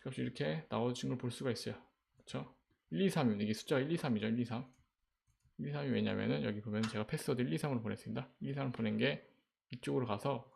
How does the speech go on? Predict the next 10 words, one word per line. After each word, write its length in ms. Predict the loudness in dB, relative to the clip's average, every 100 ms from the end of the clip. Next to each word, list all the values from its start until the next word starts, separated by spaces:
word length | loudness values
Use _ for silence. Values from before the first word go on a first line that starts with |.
| _ _ _
이쪽으로 360 | -12 -2 0 0
간 240 | 0 0
게 420 | 2 2 2 -2 -12 _ _ _
지금 440 | -12 -4 -2 -2 -6 _ _ -2
얘로 200 | 2 2
가죠. 280 | 0 0 0
얘로 260 | 2 0 -2
가서 480 | -4 0 -2 -2 -14 -20 _ _
얘가 260 | -2 0 -2
다시, 500 | -4 -4 -2 -2